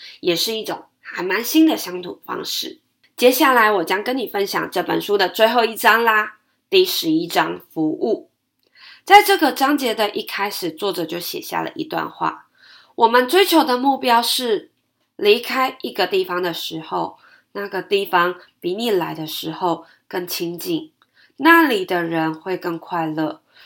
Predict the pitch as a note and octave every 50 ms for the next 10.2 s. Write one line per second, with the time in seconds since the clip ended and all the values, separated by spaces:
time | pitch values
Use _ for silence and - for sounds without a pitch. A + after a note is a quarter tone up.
0 | - _ - - - - A3+ G#3+ - - G#3+ F#3+ F3 - F3+ F3 E3+ - E3 D#3+
1 | D#3+ D#3+ - - - - - - - - _ _ _ _ _ - - - - -
2 | - _ _ - D#4 E4+ D#4+ - D#4+ D#4 C#4+ D4 C#4+ B3+ B3 A#3+ A3+ G3 F3 E3
3 | - - F3 F3 F3+ F3+ - G3+ F3+ F3 - - - - - - F3 E3 - F3+
4 | F3+ F3 - E3+ D#3+ - - D#3+ D3 D3 - - - - - - - _ _ _
5 | _ _ _ _ _ - D4+ E4 E4+ F#4 F#4+ F4+ F4+ D4 C#4+ D4 D4 C4+ G#3 F3+
6 | - - F#3+ F3+ F3+ G3+ G3+ G#3+ - G3 F#3 A3 A3 G#3+ - - - F#3+ F#3 F#3+
7 | G3 F#3+ - - - - E3+ - - E3+ E3 - - - - _ _ _ _ _
8 | _ _ - F#3+ F#3 G#3 G#3 - G#3+ G#3 G#3 G#3+ A3+ G#3 F#3+ F3 E3 - F#3+ G3
9 | G3+ F#3 D#3+ - - F3+ E3+ F3 E3+ D#3+ C3+ B2+ - - - - - - - -
10 | - - -